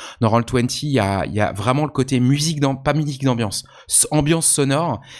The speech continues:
qui rajoute un plus. Et je pense que l'expérience de jeu sera différente. Donc, euh, voilà. Je, je, je suis assez impatient de, de tester tout ça, mais je suis très, très, très, euh,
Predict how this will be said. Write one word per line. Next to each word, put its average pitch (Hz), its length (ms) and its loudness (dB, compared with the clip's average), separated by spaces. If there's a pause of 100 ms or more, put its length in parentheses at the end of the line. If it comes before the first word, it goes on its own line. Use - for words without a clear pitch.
(120)
qui - 120 -2
rajoute 127 300 0
un 131 100 2
plus. 151 280 -6
Et 120 40 2
je - 120 -6
pense 135 160 -2
que 120 100 -2
l'expérience 113 800 0
de 113 100 0
jeu 123 140 0
sera 123 220 0
différente. 107 400 0
Donc, 117 240 -2
euh, 104 80 2
voilà. 90 300 -2 (400)
Je, 107 260 2
je, 104 160 0
je 104 140 -2
suis 117 280 -2
assez 120 240 2
impatient 127 440 0
de, 113 120 0
de 104 140 0
tester 113 280 -2
tout - 120 -6
ça, 135 220 0 (340)
mais 117 100 4
je 113 80 2
suis - 400 -4
très, 180 300 -2
très, - 280 -6
très, 139 400 -2
euh, 110 220 0